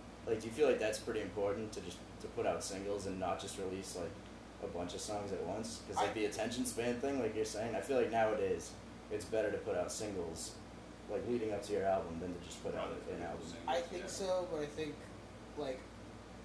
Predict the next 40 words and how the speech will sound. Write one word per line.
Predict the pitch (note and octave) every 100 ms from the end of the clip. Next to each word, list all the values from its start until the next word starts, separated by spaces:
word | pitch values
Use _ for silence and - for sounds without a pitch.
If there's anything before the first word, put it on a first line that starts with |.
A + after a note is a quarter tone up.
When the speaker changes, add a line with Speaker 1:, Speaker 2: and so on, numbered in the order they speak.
| -
Speaker 3:
There's | -
so | -
Speaker 2:
I | C#3+
Speaker 3:
many | - A#2
Speaker 2:
think |
we | A2+
Speaker 3:
different | D3+ D3+
Speaker 2:
might |
Speaker 3:
ways. | D3+
Speaker 2:
all | C#3 - -
think | C3+
Speaker 1:
There's | A#2+
a | B2
lot | G#2+
of | G2
Speaker 2:
differently, | D3 D#3 E3 E3 E3+
Speaker 1:
different | E3+ -
ways, | G#2+ -
yeah. | - - - - - -
Speaker 2:
but | D3
I | D#3
think | D#3 D3
it's | C#3
important, | A#2+ C3+ C3+ D3
but | C3+
at | -
the | -
same | C3 B2+
time, | C3 A#2
'cause | - -
we | A#2+
haven't | B2 - - A#2
put | B2
out | A#2+ -
a | B2
single | - B2+ B2 B2
in | A#2+ - - - - - -
a | B2
little | B2+
while, | C3 B2+ B2+